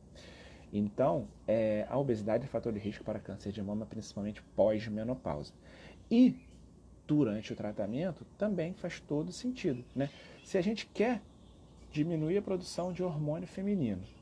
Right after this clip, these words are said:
e a pessoa continua obesa, e você tá dando o remédio ali, o inibidor de aromatase, você tá, você tá jogando contra si mesmo,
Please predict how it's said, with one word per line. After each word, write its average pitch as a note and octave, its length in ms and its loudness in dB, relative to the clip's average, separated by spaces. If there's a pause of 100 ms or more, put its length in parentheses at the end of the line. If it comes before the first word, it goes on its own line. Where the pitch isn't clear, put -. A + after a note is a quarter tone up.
(320)
e D#3+ 100 0
a F#3+ 40 2
pessoa C#3 400 -2
continua A#2+ 680 -4
obesa, C3+ 640 0 (400)
e A#2 40 2
você B2+ 280 -2
tá B2+ 120 2
dando D#3 260 2
o - 20 2
remédio A#2+ 580 2
ali, A#2+ 260 4
o A2+ 80 4
inibidor G#2+ 420 2
de G#2 80 0
aromatase, G2+ 640 -2 (1700)
você D#3+ 180 -4
tá, A#3 120 0
você - 400 -6
tá A#3 100 2
jogando G#3+ 320 4
contra G#3 320 2
si - 160 -4
mesmo, D#3+ 320 -2